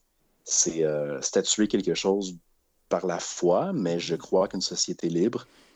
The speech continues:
une société qui se porte mieux, une société qui, euh, est, euh, réglementée le moins possible, c'est une société qui va trouver une façon de se réglementer elle-même.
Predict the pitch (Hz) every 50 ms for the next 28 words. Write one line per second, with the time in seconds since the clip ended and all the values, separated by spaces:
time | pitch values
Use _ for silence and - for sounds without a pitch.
0 | _ - 95 - - 90 - - - - - 101 98 98 - - - 87 - -
1 | 95 82 - - 95 87 85 82 90 101 117 110 - - 98 - - 104 95 90
2 | - 107 110 113 110 - - - - - - _ _ _ - - - - 98 107
3 | 113 120 123 123 123 123 - _ _ _ _ _ _ 85 85 85 87 85 85 85
4 | 85 - - - 92 90 87 87 85 85 82 80 78 78 78 76 76 78 76 71
5 | 69 - - 85 - - 113 101 113 113 110 104 101 95 95 95 - 113 113 110
6 | 104 98 92 92 95 95 98 101 101 - - 92 90 - - - 98 117 117 -
7 | - 101 92 - - - 90 - - 95 90 - 110 104 - - 98 90 - -
8 | - 90 98 98 - 95 87 - - 104 101 - - 92 90 87 95 92 90 90
9 | 85 85 - 92 87 - 87 87 82 80 78 78 - -